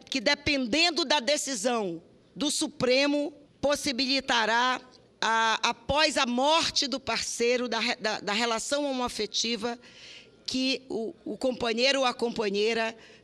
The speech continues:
tenham o direito de receber pensões, de,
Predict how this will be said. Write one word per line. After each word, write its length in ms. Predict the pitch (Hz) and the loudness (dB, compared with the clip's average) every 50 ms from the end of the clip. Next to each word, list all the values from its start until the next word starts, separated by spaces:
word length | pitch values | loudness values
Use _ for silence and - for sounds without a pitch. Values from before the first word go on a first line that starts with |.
| _ _ | _ _
tenham 340 | - 240 247 240 240 240 240 | -2 0 0 0 0 -2 -2
o 60 | 233 | -2
direito 720 | 185 220 220 202 208 220 226 226 226 226 - 262 277 247 - - _ _ _ _ _ - - - _ | -2 -2 -2 0 0 0 0 0 -2 -4 -4 -6 -6 -6 -10 -16 _ _ _ _ _ -20 -20 -20 _
de 140 | - - 254 | -2 -2 -2
receber 520 | 208 233 226 220 - 226 208 180 190 226 | 0 0 -2 -2 -2 -4 -4 -2 -2 -4
pensões, 840 | 220 - 196 196 190 - - - 220 220 233 240 240 240 - - - - - - - - - _ _ _ | -2 -2 -4 -4 -2 -4 -4 -4 -4 -2 -2 -2 0 0 0 0 0 -4 -12 -20 -20 -20 -20 _ _ _
de, 400 | - - 240 233 233 226 - | -4 -2 0 0 -2 -2 -4